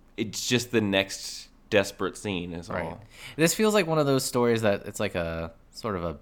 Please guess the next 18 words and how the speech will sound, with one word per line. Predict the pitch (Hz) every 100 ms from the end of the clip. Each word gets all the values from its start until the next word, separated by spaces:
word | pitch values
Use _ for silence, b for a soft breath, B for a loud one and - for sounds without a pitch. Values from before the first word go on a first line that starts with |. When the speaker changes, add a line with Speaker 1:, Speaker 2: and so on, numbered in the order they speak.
| -
Speaker 2:
bedtime | 95 87 - 90 90
story. | - 92 92 -
That's | 170 170
why | 190
I |
said | 175 127
cautionary | 123 110 104 92
tale, | 120 98
because | 110
nothing | 160 175 131
really, | 131 123 107 - B B B - -
there's | 131 123
no | 143
progress | 113 - - 127 120 101 87 - - - -
to | - 107
it. | 85
It's | 92 -
just, | 117 107